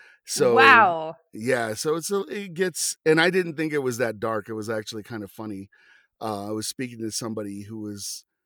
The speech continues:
Speaker 1: uh, asking me how I described it, and I said, "Well, it's kind of like Miami Vice, but with mummies and werewolves and, and vampires."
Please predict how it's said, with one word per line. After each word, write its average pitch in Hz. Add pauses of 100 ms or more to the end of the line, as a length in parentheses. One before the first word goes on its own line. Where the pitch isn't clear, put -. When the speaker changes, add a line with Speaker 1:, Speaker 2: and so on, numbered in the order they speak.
(440)
Speaker 1:
uh, 110
asking 123
me 110
how 117
I 113 (160)
described 123
it, 107
and 107
I 110
said, 117
"Well, 135
it's 123
kind 180
of 147
like 127
Miami 120
Vice, 101
but 98
with 90
mummies 110
and 85
werewolves 95
and, 85 (580)
and 101
vampires." 104